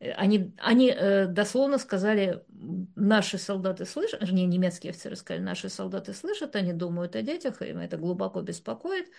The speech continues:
А, соответственно, а, пригнали украинских, э, коллаборационистов,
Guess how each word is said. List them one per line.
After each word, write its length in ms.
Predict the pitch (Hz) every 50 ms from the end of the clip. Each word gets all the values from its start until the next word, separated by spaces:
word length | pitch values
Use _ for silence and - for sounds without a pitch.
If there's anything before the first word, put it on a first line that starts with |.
| - - - - - - - - - - - - 208 226
А, 360 | 190 196 190 185 180 180 180 - -
соответственно, 800 | 170 - - 208 202 - 196 180 175 - - 175 175 175 180 170 - -
а, 140 | 185 170 170
пригнали 440 | 170 - 185 180 180 175 165 160 165
украинских, 680 | 165 165 185 185 185 175 170 170 - - 185 - - - -
э, 160 | 185 170 165
коллаборационистов, 960 | 170 - 175 175 - 190 196 196 - - 254 294 392 403 - - - 330